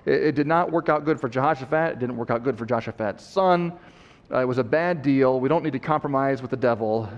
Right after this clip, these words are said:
to, to make the devil less mean. Uh, it doesn't work that way. Well, so he's coming here, and we pick it up where, uh, Jehoshaphat, uh, says, "Inquire," verse five, "I pray thee at the word of the Lord today." So he gathers all of his prophets around,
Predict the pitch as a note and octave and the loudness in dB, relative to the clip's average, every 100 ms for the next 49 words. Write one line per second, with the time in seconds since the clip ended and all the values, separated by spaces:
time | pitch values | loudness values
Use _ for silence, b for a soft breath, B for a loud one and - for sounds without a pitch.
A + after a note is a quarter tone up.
0 | - A#2 A2+ A2+ A#2+ A#2+ A2+ A#2 A2+ A2 | -2 0 0 -2 -4 -2 -2 0 0 -2
1 | - A2 A2 F2+ - - - G#2 A2 A2+ | -2 -6 -6 -8 -18 -20 -12 -4 -2 0
2 | A#2+ A#2 G2+ F#2+ E2+ - b b b b | -2 -2 -6 -6 -14 -20 b b b b
3 | b b C#3 E3 E3+ D#3+ E3 D3 F#3+ G#3+ | b b 4 6 6 4 4 2 4 2
4 | - G3+ F#3+ F#3 F#3 D#3+ D#3 D3+ F#3+ E3+ | 2 2 2 4 4 4 2 2 0 4
5 | E3+ E3+ - B B C#3 D#3 D#3+ D#3+ D3+ | 4 2 -6 B B 4 6 8 6 4
6 | C#3+ B2+ C3 D#3 E3+ D3 E3+ D#3+ - B | 2 2 0 2 0 2 2 2 0 B
7 | B B B C#3+ C#3 C3+ - F3 D#3+ C3+ | B B B 2 4 2 2 2 2 2
8 | F#3 E3+ - F#3 A#3 C#4 G#3 E3+ E3 - | -2 -2 2 4 6 6 4 4 2 2
9 | E3+ D#3+ D#3 D#3 D3+ G3+ A3 G3+ D#3+ E3 | 2 4 6 4 4 4 6 4 4 4
10 | F#3 F#3+ F3+ G3+ A#3 G3+ D#3+ C#3+ A#2 G#2 | 4 6 6 6 6 4 4 4 4 -6
11 | - - - _ _ _ _ - - C3 | -16 -20 -20 _ _ _ _ -20 -2 0
12 | C3 C#3 D#3 C#3+ D3 D#3 B2 - D#3 D#3+ | 2 4 4 4 2 2 0 2 2 0
13 | D3 C#3 C3+ C#3+ C#3+ B2 | -2 2 4 4 2 -2